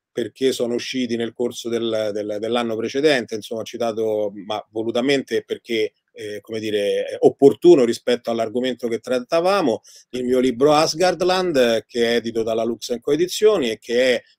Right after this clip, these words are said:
un libro che riguarda le basi tedesche in Antartide, quindi base duecentoundici, la Neuschwabeland, tutte le tecnologie tedesche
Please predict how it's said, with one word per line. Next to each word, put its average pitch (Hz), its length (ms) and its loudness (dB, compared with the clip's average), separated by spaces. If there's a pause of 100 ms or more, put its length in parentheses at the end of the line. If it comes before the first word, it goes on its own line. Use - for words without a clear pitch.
(140)
un 117 120 -6
libro 117 320 -2
che 113 100 0
riguarda 113 420 0
le 113 160 -2
basi 123 340 -2
tedesche 120 420 -6
in 127 60 -2
Antartide, 127 680 -2
quindi 110 320 -8
base 113 260 -6
duecentoundici, 123 920 -2
la 110 120 -4
Neuschwabeland, 151 880 -2
tutte 165 300 -4
le 120 120 -2
tecnologie 117 640 -6
tedesche 113 580 -4